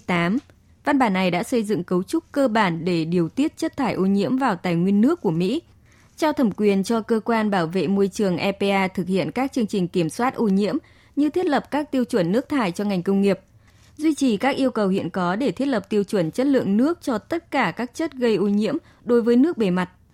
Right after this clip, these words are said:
Luật buộc tội bất cứ cá nhân nào xả chất gây ô nhiễm vào vùng nước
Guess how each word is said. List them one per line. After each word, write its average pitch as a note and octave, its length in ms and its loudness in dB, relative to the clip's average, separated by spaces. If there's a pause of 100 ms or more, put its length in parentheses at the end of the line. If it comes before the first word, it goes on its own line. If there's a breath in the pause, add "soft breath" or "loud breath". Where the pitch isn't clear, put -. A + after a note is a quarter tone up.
(380 soft breath)
Luật C4+ 240 0
buộc A3+ 300 -2
tội A3 220 0
bất - 260 -6
cứ A3 160 0
cá A3 160 -2
nhân A#3+ 240 4
nào G#3 220 2
xả F3 280 -4 (100)
chất D#4 220 -4
gây G#3+ 260 0
ô G3+ 140 0
nhiễm G3+ 360 0
vào B3+ 160 0
vùng F3+ 280 0
nước D4 200 2